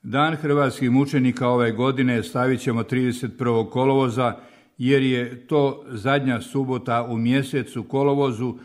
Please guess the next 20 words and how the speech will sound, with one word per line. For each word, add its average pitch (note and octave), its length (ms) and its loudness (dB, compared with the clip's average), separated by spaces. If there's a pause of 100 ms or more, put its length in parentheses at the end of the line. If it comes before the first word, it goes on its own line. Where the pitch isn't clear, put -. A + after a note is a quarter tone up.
(160)
na C#3+ 160 0
koji D#3 300 0
dan C#3 320 4
je C3 140 2
od B2 200 -4
prošle C#3+ 420 0
godine B2 500 -2
prenesena A#2+ 580 0
proslava. F#2 640 -10 (760)
Misu D#3 340 -2
će D#3 140 -2
predvoditi C3 640 -2
glavni A#2+ 440 -2
tajnik B2+ 440 0
biskupske A#2+ 480 -4
konferencije A#2+ 760 -2
u A#2 120 -4
Vatikanu, A2 680 -4 (240)
nadbiskup C3 720 -2
monsignor B2+ 640 2